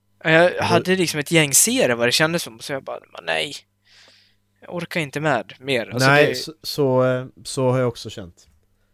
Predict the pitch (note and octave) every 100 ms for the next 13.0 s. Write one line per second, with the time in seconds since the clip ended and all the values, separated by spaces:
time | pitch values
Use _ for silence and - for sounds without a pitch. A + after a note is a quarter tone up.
0 | _ - - - - C3 C3+ C3+ C#3 C3
1 | - B2 - B2+ G2 G2 - G#2+ G#2+ A2
2 | G#2 F#2 - A2 F#2 B1+ _ - D#3+ B2+
3 | - _ _ _ _ _ _ _ _ _
4 | _ - G#2+ A#2 G#2+ G#2+ - B2 A2 B2+
5 | B2+ A2+ C#3 C#3 B2+ - A2 F#2+ F#2+ E2
6 | - G2 F#2 F2 E2+ - D#2+ E2 F2 E2
7 | C#2+ C#3+ A2+ _ _ _ - D#3 D#3+ F#3+
8 | E3 D#3+ F3 - D#3+ D3+ D3 _ _ _
9 | F3 E3 F3 E3+ C#3 C3 B2+ - _ -
10 | - E3+ F3 E3 C3+ C3+ B2+ C#3 A#2+ A2+
11 | C3+ - E3 E3 E3 D3+ C#3+ A#2 _ -
12 | - B2 A#2 A#2 A2+ F2+ B2 D#3+ - -